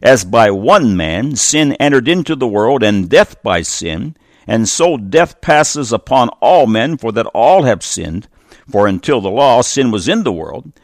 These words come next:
but sin is not imputed when there is no law. Nevertheless, death reigned from Adam to Moses, even over them that had not sinned after the similitude of Adam's transgression, who is the figure of him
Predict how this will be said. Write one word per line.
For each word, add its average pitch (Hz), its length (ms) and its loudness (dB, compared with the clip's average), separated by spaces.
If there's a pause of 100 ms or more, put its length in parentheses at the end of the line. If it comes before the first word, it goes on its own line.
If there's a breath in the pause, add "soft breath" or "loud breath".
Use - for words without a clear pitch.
(140 soft breath)
but 107 140 -4
sin 190 220 -2
is 131 120 0
not 147 220 4
imputed 131 640 -2 (380)
when 98 220 -4
there 90 160 -2
is 87 160 -6
no 85 140 -4
law. 95 560 0 (580)
Nevertheless, 123 800 2
death 101 400 -2
reigned 113 420 -2
from 113 280 -2
Adam 117 360 2
to 113 100 -6
Moses, 101 640 -2
even 147 320 -2
over 127 340 2
them 120 280 0
that 104 120 -2
had 110 180 2
not 135 220 0
sinned 98 520 -2
after 107 320 0
the 98 120 -8
similitude 123 680 -6
of 90 120 -4
Adam's 110 420 0
transgression, 107 920 -6 (280 soft breath)
who 196 140 -2
is 185 180 0
the 175 100 -2
figure 165 460 -4
of 92 140 0
him 92 260 -2